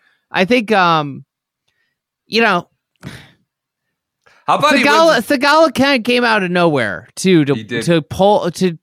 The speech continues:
Speaker 1: pull up there and, and get it. I don't think he gave it away. As, you know, like, if Theegala makes bogey, they're going to playoff effectively, right?
Speaker 2: <clears throat> Well, I
Speaker 1: Maybe.
Speaker 2: mean,
Speaker 1: I,
Speaker 2: yeah,
Speaker 1: Xander's
Speaker 2: maybe.
Speaker 1: not hitting it to two feet. If he
Speaker 2: <laughs> Yeah.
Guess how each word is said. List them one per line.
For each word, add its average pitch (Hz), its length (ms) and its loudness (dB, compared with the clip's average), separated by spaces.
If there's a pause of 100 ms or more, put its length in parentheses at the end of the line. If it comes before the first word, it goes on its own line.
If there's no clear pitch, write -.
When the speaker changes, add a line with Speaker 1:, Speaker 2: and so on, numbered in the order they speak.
Speaker 1:
pull 196 300 2
up 170 340 -2
there 220 300 0
and, 185 340 -12
and 147 200 -10
get 160 220 -4
it. 233 220 -8
I 170 120 -4
don't 254 180 -4
think 226 180 -2
he 190 120 -6
gave 143 400 0
it 208 80 -2
away. 185 540 0 (480)
As, 143 180 0 (220)
you 202 100 0
know, 220 60 4
like, 226 240 -2 (140)
if 196 160 -4
Theegala 240 500 2
makes 208 260 -2
bogey, 180 380 0
they're 160 160 -4
going 165 240 0
to 147 80 -2
playoff 113 600 -4
effectively, 98 640 -10
right? 120 340 -4
Speaker 2:
<clears throat> 101 120 -20 (840)
Well, 101 480 -12
I 123 100 -10
Speaker 1:
Maybe. 151 360 0
Speaker 2:
mean, - 140 -12 (100)
Speaker 1:
I, 233 200 -2
Speaker 2:
yeah, 214 100 -6
Speaker 1:
Xander's 254 480 0
Speaker 2:
maybe. 247 100 0
Speaker 1:
not 226 120 -2
hitting 185 280 -2
it 156 140 -6
to 131 120 -12
two 135 220 -4
feet. 104 300 -10
If 92 160 -14
he 139 80 -6
Speaker 2:
<laughs> 127 100 -4
Yeah. 131 300 -2